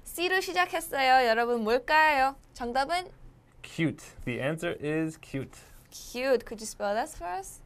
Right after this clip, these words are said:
Speaker 2: Sure. C U T E.
Speaker 1: C U T E. Cute. Can you make a cute pose?
Speaker 2: Like this? Is it cute? Am I
Speaker 1: 이게
Speaker 2: cute?
Speaker 1: 키-, 어, 이게 큐 포즈예요? 아, 저는 이거예요.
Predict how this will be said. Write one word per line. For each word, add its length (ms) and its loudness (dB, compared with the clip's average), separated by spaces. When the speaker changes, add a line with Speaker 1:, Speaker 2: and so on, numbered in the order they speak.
Speaker 2:
Sure. 500 2
C 520 -6
U 460 -2
T 360 -6
E. 240 -4
Speaker 1:
C 420 -6
U 140 -4
T 200 -12
E. 380 -6
Cute. 360 0
Can 100 -8
you 80 -2
make 160 -4
a 60 -2
cute 300 -12
pose? 440 -4
Speaker 2:
Like 200 0
this? 340 2
Is 160 -4
it 140 0
cute? 340 -2
Am 140 0
I 80 4
Speaker 1:
이게 80 0
Speaker 2:
cute? 140 -2
Speaker 1:
키-, 140 -6
어, 220 4
이게 280 0
큐 160 -8
포즈예요? 600 -2
아, 120 -14
저는 320 -12
이거예요. 540 -6